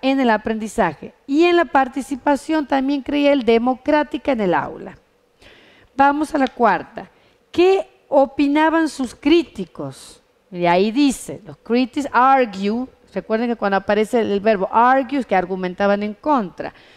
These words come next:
Entonces, ¿qué opinaban los críticos? Que con el sistema de Dewey los estudiantes no adquirían conocimientos básicos. Porque ellos creían que solo repitiendo o estudiando de memoria podían estudiar. Y Dewey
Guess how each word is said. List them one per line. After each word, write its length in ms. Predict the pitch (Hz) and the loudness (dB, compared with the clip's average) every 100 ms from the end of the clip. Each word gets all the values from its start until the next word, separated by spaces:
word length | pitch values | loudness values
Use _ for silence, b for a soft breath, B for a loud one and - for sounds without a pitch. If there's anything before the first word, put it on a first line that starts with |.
| B B B B | B B B B
Entonces, 840 | 233 240 - 233 208 - 196 185 _ b b b | -2 -2 0 0 0 -2 -4 -4 _ b b b
¿qué 160 | - 262 | 0 0
opinaban 360 | 262 294 294 | 2 0 2
los 120 | 294 - | 0 0
críticos? 580 | 311 320 269 330 320 | 2 2 2 -2 -2
Que 140 | - 262 | -2 0
con 160 | 247 | 2
el 80 | 226 | 0
sistema 460 | 226 214 262 254 277 | -2 -4 -2 0 0
de 120 | 294 | 0
Dewey 420 | 262 320 294 339 | 2 2 2 2
los 200 | 294 254 | 2 0
estudiantes 600 | 226 - 233 247 247 262 | -4 -4 -2 -2 -2 -4
no 320 | 240 254 294 | -2 2 4
adquirían 600 | 294 277 - 277 277 294 277 | 2 0 -4 -2 2 2 0
conocimientos 1040 | 226 220 233 254 240 254 247 269 269 202 | -2 0 -2 -4 -2 -2 -2 -6 -8 0
básicos. 960 | 185 165 - - - - - - - _ _ _ _ _ _ _ _ _ | 2 2 -4 -16 -16 -18 -18 -20 -20 _ _ _ _ _ _ _ _ _
Porque 220 | - - | -16 -6
ellos 200 | 226 294 | -4 -2
creían 240 | 277 262 269 | 0 0 0
que 80 | 247 | -2
solo 240 | 214 226 | -2 -2
repitiendo 840 | 220 196 220 196 233 226 233 247 | -2 -4 -4 -4 0 0 0 -2
o 80 | 214 | -2
estudiando 420 | 190 208 208 202 | -4 -2 -2 -2
de 80 | 214 | -4
memoria 560 | 226 254 269 277 285 285 | -2 0 2 2 2 0
podían 380 | 208 190 190 | 0 0 0
estudiar. 440 | 185 170 208 202 160 | -2 -6 -2 0 0
Y 80 | 147 | -2
Dewey 360 | 185 196 226 | -4 -4 -8